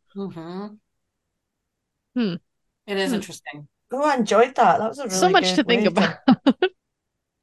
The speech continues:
Speaker 2: I had one last quote that I liked, and I don't know if it's anything, but,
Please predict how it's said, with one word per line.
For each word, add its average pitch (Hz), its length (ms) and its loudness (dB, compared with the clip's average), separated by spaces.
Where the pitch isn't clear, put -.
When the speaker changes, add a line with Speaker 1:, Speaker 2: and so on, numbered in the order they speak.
Speaker 2:
I 254 40 -2
had 359 180 2
one 339 200 12
last 302 260 2
quote 220 300 2
that 247 120 2
I 247 100 2
liked, 247 360 0
and 220 140 0
I 269 120 0
don't 226 180 2
know 202 320 6
if 185 200 0
it's 208 140 -2
anything, 233 580 0
but, 180 280 4